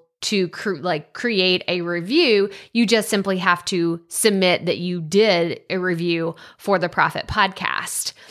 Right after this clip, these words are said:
So that's really why I'm doing this. And then coming, uh, the next few days, I'm gonna break down more of tactical tips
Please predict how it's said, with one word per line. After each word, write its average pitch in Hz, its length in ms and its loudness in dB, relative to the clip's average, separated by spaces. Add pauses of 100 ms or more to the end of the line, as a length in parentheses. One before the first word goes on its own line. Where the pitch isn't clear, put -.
(240)
So 285 280 0
that's 294 320 -2
really 330 260 -2
why 196 540 2
I'm 196 320 0
doing 180 340 -2
this. 285 300 0
And 233 160 2
then 220 160 2
coming, 247 580 0
uh, 202 240 2
the 196 140 -2
next 214 240 -2
few 214 160 -4
days, 185 520 2
I'm 190 140 2
gonna 196 160 2
break 190 300 0
down 190 180 2
more 185 400 0
of 180 320 0 (160)
tactical 202 640 -2
tips 214 460 -2